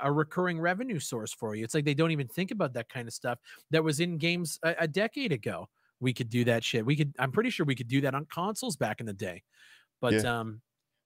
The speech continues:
Speaker 1: yeah, Portal was such a, <laughs> such a, everything in that game was a missed opportunity.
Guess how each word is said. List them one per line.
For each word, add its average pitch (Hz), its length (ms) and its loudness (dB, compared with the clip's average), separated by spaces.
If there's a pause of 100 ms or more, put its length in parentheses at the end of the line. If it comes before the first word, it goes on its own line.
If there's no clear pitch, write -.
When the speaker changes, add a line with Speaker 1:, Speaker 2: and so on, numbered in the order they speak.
Speaker 1:
yeah, 123 160 2
Portal 156 320 6
was 113 120 -2
such - 220 2
a, 104 80 -2
<laughs> - 460 0 (300)
such 226 360 10
a, 135 140 8 (160)
everything 220 440 6
in 185 180 2
that 160 180 2
game 139 240 2
was 123 100 0
a 127 80 0
missed 123 320 -2
opportunity. 110 680 -6